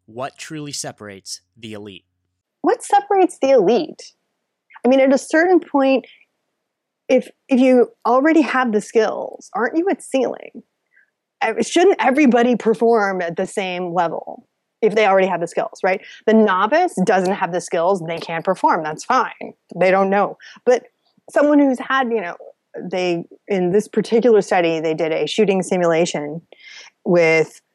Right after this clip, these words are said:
Speaker 2: professional police officers. And they've had at least ten years on the force. Well, they've all done these exercises. They know how guns work. They know how shooting simulations work.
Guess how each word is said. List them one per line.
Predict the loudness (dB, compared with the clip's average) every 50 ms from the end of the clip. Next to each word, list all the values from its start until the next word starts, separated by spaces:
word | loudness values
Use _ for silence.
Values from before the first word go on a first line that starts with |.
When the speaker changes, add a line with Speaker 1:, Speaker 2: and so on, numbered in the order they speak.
| _ _ _ _
Speaker 2:
professional | -8 -4 -2 0 -2 0 0 0 0 2 2 2 2 0 0 -2 -4 -8
police | -4 -2 0 0 0 0
officers. | -2 -2 -2 -4 -8 -14 -16 -18 -20 -20 -20 _ _ -10
And | -8 -4
they've | -2 -2
had | -2 0
at | 2
least | 2 2 2 0 -2
ten | -2 0 2 2
years | 4 2 2
on | 2 0 -2
the | -2
force. | -2 -2 -2 -2 -4 -8 -16 -20 -20 -20 -20 -20 -20 _ _ _
Well, | -2 2 2 2 2 2
they've | 2 2 4 4
all | 2 2 2
done | 2 4 4
these | 4 4 4
exercises. | 2 0 -2 -4 -8 -4 -2 0 0 0 0 -2 -4 -6 -6 -4
They | -2 0 2
know | 2 2 2 2 2
how | 0 -2 -2 0 0
guns | 0 2 2 2 2
work. | 2 0 0 0 -2 -4
They | -4 -2
know | 0 2 2 2
how | 2 0 -2
shooting | 0 0 0 2 2 0 0
simulations | 0 0 2 2 2 2 2 2 2 2 0 0 0 -2
work. | -6 -8 -8 -10 _ -20